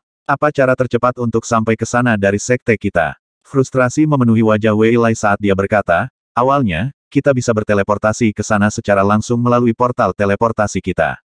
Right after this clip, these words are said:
Namun, ketika domain primal yang memutuskan untuk menjadi independen, mereka secara sepihak memutuskan koneksi antara portal teleportasi mereka dan portal kami. Sekarang, jika kita ingin mengunjungi domain of primal yang, kita harus berteleportasi ke domain of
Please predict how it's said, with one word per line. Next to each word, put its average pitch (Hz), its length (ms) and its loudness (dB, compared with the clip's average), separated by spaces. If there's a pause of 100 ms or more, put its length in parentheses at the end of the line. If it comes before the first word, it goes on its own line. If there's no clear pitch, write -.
(460)
Namun, 123 640 2 (240)
ketika 147 320 2
domain 131 240 4
primal 123 400 2
yang 120 80 2
memutuskan 107 560 0
untuk 110 160 -4
menjadi 104 320 0
independen, 113 640 0 (240)
mereka 127 320 0
secara 101 240 0
sepihak 101 320 -2
memutuskan 101 560 0
koneksi 101 400 -2
antara 104 320 0
portal 110 320 -2
teleportasi 123 640 0
mereka 92 480 -2
dan 107 160 0
portal 113 400 0
kami. 78 400 -4 (560)
Sekarang, 127 720 -2 (320)
jika 123 240 2
kita 135 240 0
ingin 131 160 0
mengunjungi 107 480 2
domain 107 320 2
of 113 240 -2
primal 120 320 2
yang, 107 400 -2 (160)
kita 139 240 0
harus 127 240 -2
berteleportasi 107 720 0
ke 107 160 -4
domain 92 320 0
of 113 160 -2